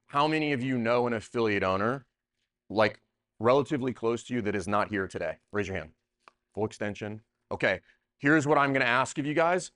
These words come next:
That has to change. Start there. Start with something very simple.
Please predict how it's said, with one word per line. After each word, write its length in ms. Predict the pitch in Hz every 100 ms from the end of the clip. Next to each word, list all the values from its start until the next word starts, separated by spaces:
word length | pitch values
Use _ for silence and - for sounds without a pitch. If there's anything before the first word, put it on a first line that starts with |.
| _ _ 120
That 180 | 131
has 220 | 131 135 -
to 100 | 127
change. 500 | - 95 82 - - _ _ _ _ _ _ _ _
Start 340 | - 143 123 120
there. 280 | 104 90 - _ _
Start 200 | - 113
with 100 | 117
something 280 | 123 110 104
very 240 | 110 147
simple. 500 | 151 139 127 139 135